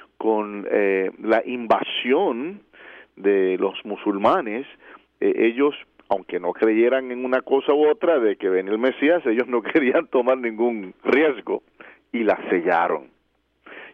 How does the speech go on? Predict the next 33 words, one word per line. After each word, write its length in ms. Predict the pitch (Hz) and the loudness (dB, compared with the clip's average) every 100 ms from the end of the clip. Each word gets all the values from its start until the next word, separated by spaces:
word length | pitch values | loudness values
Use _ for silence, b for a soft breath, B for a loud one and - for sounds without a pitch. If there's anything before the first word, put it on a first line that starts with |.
| - | -10
Y 60 | |
todavía 460 | - 104 98 110 131 | 0 0 4 2 2
se 100 | - | 0
ven 160 | 107 107 | 0 2
las 160 | 104 - | -2 -2
piedras 380 | 104 107 101 - | 0 2 2 -2
así, 360 | 92 - 98 92 B B B - | -6 -4 -6 -6 B B B -6
y, 840 | 92 - - - - - - - | -4 -2 -4 -6 -8 -8 -6 2
y 40 | 107 | 2
esto 240 | - 123 | 2 -2
queda 280 | - 117 117 | 2 2 2
en 120 | 101 | 0
la, 200 | 95 90 _ B B B | -2 -4 _ B B B
en 120 | 104 | -2
el 120 | 117 120 | -2 0
muro 420 | 139 170 131 87 _ _ _ - | 2 2 2 0 _ _ _ -20
de 220 | 101 101 | -4 -2
la 120 | 98 | 0
ciudad 360 | 95 98 104 104 | -2 0 0 0
de 100 | 104 | 0
Jerusalén, 540 | 107 117 113 127 123 123 | 0 2 2 0 0 -4
en 140 | 107 | -2
la 100 | 107 | 0
parte 440 | 120 117 104 - 90 | 2 0 -2 -4 -6
que 180 | - 110 | -4 -4
mira 380 | 101 98 92 - | 0 0 0 -2
hacia 400 | 98 95 - 117 _ | -6 -4 -4 -4 _
el 200 | 117 120 - | -4 -4 -2
este, 440 | 104 - - 160 - B B B B | -2 -2 -6 -10 -10 B B B B
donde 420 | - 104 127 117 120 | 0 0 0 -2 -2
nace 500 | 98 95 92 - 110 | -2 -4 -2 -2 0
el 180 | 107 110 - - | 0 -2 -4 0
sol, 260 | 95 98 | 0 0